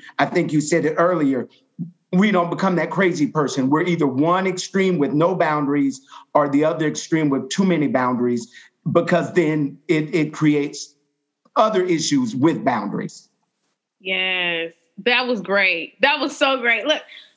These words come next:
Speaker 2: you should have been talking the whole time, Derek. You gotta come back. I wanna hear more about this. 'Cause as a parent, I feel like I'm, I'm kind of, I'm a little, I'm a single parent.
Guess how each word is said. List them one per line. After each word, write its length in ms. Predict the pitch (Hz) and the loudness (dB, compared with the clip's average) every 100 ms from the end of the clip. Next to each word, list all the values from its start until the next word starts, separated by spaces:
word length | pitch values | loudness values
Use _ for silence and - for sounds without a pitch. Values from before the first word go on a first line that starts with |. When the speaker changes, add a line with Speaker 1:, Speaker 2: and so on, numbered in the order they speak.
| _ _ _ 247 - | _ _ _ -14 -2
Speaker 2:
you 200 | 226 359 | 0 2
should 140 | 392 | 0
have 60 | 277 | 0
been 180 | 285 294 | -2 2
talking 300 | 294 - 269 | 0 0 -2
the 80 | 294 | 0
whole 300 | 302 294 294 | 2 0 0
time, 420 | 330 294 294 285 | 0 2 0 0
Derek. 320 | 285 277 277 | 0 2 0
You 80 | 294 | 0
gotta 220 | 302 285 | 0 0
come 240 | 320 285 | -2 0
back. 320 | 269 277 233 - | 2 2 0 0
I 140 | 247 | -2
wanna 200 | 294 302 | 0 0
hear 200 | 339 302 | 2 0
more 260 | 277 285 302 | 0 0 0
about 280 | 269 247 247 | 0 -2 0
this. 160 | 233 233 - | -4 -4 -4
'Cause 120 | 311 - | -2 -2
as 240 | 247 339 359 | 0 0 0
a 80 | |
parent, 520 | - - 339 349 285 - - - 233 | -2 -2 0 2 0 -4 -12 -4 0
I 180 | 269 | 0
feel 160 | 302 294 | 0 -2
like 300 | 269 240 233 | 0 0 0
I'm, 260 | 220 247 247 | 0 0 0
I'm 200 | 226 240 | 0 0
kind 420 | 233 - 294 285 262 | -2 -2 -2 0 0
of, 220 | 247 240 _ | -2 -6 _
I'm 180 | 220 247 | 0 0
a 60 | |
little, 540 | 233 254 285 277 262 - | -2 0 0 0 -2 -2
I'm 160 | 254 294 | -2 0
a 80 | |
single 380 | 247 - 311 277 | -2 -2 -2 -2
parent. 420 | 269 247 196 170 | -2 -2 0 -4